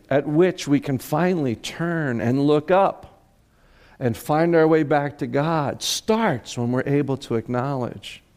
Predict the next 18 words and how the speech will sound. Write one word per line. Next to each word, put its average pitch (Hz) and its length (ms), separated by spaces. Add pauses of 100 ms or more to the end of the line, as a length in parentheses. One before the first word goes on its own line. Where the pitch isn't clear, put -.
(800)
"I'm 139 220
the 151 80
one 143 120
that's 135 140
been 127 160
running 127 260
my 127 120
whole 123 260
life." 127 420 (600)
And 135 160
that's 143 300
true 160 320
of 143 120
people 143 340
who 131 120
are 120 180
religious 143 880 (540)
and 117 220